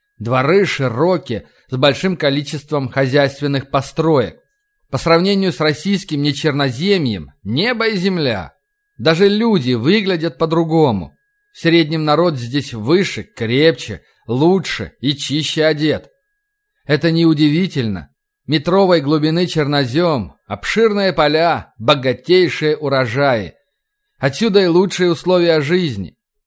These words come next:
Где-нибудь в Псковской области, то есть округе, крестьянин едва растягивает урожай до весны, а скотину держит практически в доме. Ночуем в одном из сёл.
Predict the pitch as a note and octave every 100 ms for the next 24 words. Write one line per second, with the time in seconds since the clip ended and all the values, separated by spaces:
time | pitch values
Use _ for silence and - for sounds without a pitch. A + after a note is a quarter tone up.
0 | _ A2+ F3 G3 F3+ F#3+ - - _ -
1 | - G#3 G3 - E3+ D3+ G3 G3 C#3+ A#2+
2 | - G2 _ - E3+ D#3+ - - - C#3+
3 | - E3 G3+ F#3 B2 G#2 - _ - D#3
4 | D3+ - F#3+ F#3 D#3+ D3 D3+ F3 D#3+ -
5 | F3 E3+ D#3 D#3+ D#3 D#3 D3+ C#3 E3 D#3
6 | C3+ D3 D3+ - F3 E3+ B2 - B2+ A#2+
7 | F3+ F#3+ D#3+ B2+ C#3 E3+ E3 C#3 C#3 C3
8 | D3 C#3+ C#3 - D3 C#3 D#3+ C#3+ G#2 D2
9 | _ _ _ _ - D3 D3 - A#3+ A#3
10 | E3+ E3 C3+ E3+ E3 - C#3 - - D3
11 | G#2+ C#2+